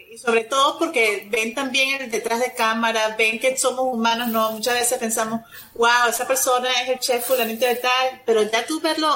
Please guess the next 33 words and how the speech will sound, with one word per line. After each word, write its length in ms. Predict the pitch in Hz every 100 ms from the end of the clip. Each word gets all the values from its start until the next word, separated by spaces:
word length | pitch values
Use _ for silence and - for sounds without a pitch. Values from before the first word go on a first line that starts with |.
| -
ahí 400 | 226 214 247 285
en 100 | 240
su 100 | 214
casa, 300 | 247 262 254
de 120 | 214
lo 120 | 202
más 180 | 196 220
normal. 520 | 254 254 226 214 185 - _ - - _ _ -
Lo 160 | 254
importante 500 | 262 269 - 370 349
es 80 | 320
poder 400 | - 302 277 233
transmitir, 840 | 254 247 247 240 311 277 226 - _ _ _ _ _
eh, 560 | - 226 214 208 196 -
compartir 600 | 247 233 247 247 349 370
un 180 | 247 262
conocimiento, 760 | 262 254 - 247 294 285 262
compartir 540 | 247 240 226 220 233 254
un 100 | 247
sentir, 540 | 247 226 226 302 294
compartir 480 | - 240 233 220 240
los 80 | 254
valores 300 | 226 226 254
de 40 |
tu 100 | 254
negocio 460 | 247 254 311 320 262
a 80 | 240
través 240 | 214 208
de 60 | 226
una 120 | 226
transmisión 380 | 220 214 208 202
en 100 | 190
vivo. 240 | 175 -